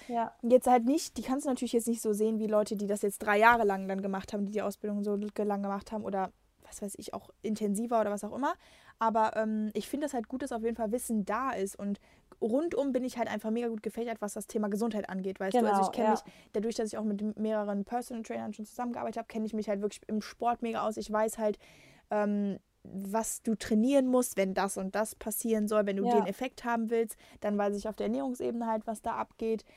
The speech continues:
Speaker 2: weil ich halt einfach auch mit den Leuten halt so im Kontakt war, die sich da so gut auskennen und die professionell sind.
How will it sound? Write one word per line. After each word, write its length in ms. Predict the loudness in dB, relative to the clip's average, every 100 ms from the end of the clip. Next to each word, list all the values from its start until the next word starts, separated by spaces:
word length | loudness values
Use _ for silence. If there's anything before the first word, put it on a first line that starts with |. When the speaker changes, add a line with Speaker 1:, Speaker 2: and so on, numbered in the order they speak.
| -8
Speaker 2:
weil 80 | -6
ich 80 | -4
halt 100 | -6
einfach 240 | -6 -6
auch 60 | -2
mit 160 | -2
den 80 | -2
Leuten 340 | -2 -4 -4 -4
halt 140 | -4
so 60 | -4
im 100 | -6
Kontakt 460 | -8 -10 -12 -8
war, 100 | -8
die 160 | -6 -6
sich 160 | -8 -6
da 160 | -6
so 100 | -4
gut 200 | -4 -4 -2
auskennen 400 | -2 -2 -4 -2
und 120 | -2
die 80 | -2
professionell 800 | -4 -4 -4 -2 0 0 0 4
sind. 400 | 4 4 -2